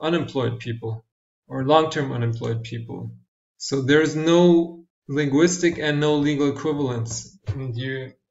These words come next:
and you really have to know your stuff when you're translating these kind of things, or at least be realistic about your abilities and know when you're, when you have to do the research. Um,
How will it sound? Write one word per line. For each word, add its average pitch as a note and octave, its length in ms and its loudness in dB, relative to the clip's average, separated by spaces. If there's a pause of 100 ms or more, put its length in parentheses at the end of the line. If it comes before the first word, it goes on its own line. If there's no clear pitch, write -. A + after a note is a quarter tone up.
(120)
and C3+ 380 -10 (320)
you D3+ 320 -4
really E3 260 0
have D#3+ 260 -2
to D#3 60 -6
know F3 140 2
your F3+ 200 2
stuff G3 360 -2
when C3+ 140 -6
you're B2+ 100 -6
translating A#2+ 640 -6
these A#2 180 -8
kind B2+ 200 -10
of A#2 120 -10
things, B2 400 -12
or D#3+ 560 0 (920)
at C3+ 140 -4
least C#3 260 -4
be C#3 80 -4
realistic C#3 580 -2
about C3 300 -4
your C3 100 -6
abilities B2+ 420 -2
and B2 120 -4
know C3 140 -4
when A#2+ 260 -4
you're, A#2 440 -4 (340)
when B2 200 -8
you A#2+ 120 -4
have A#2 180 -4
to B2+ 80 -10
do B2+ 140 -4
the B2 80 -4
research. B2 580 -6 (680)
Um, C3+ 640 -4